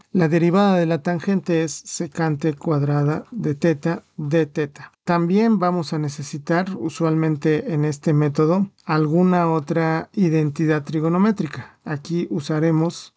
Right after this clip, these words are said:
una identidad trigonométrica que relaciona la secante con la tangente así. Secante cuadrada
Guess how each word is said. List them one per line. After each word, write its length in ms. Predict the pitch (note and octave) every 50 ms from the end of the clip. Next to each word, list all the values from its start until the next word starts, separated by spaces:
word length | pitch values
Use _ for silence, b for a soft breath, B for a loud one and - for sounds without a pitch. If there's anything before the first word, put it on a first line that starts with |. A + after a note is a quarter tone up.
| _ _
una 320 | - F3+ E3+ F3 E3+ E3 D#3
identidad 580 | D3+ D3+ D#3 D3+ D3 D3 D#3 D#3 D3+ D#3 D#3
trigonométrica 880 | D3 - D3+ C#3+ D#3 D#3+ F3 F3+ F#3+ F#3 D#3+ C#3+ D#3 D#3+ - F3+ E3+ E3 - _ _ _ _ -
que 140 | - E3 D#3
relaciona 580 | C#3+ D#3 D3 D3 D3 C#3+ - - F3 E3+ E3
la 120 | D#3+ D#3 C#3+
secante 460 | C#3 - D3+ C#3+ E3+ D#3+ D#3+ D3 D3+
con 200 | D3 E3 D3+ D3
la 120 | C#3+ C#3
tangente 640 | C#3+ D3 C#3+ C3+ A#2+ - D#3+ D#3+ D3 C#3+ E3+ E3 - -
así. 380 | - D3 C#3 - - D3+ D3 - b b b
Secante 580 | - - - D#3 C#3+ - F#3 F3+ F#3 - F3
cuadrada 600 | C#3+ - F3 E3 E3 E3 E3+ E3+ E3 E3+ F#3 G3+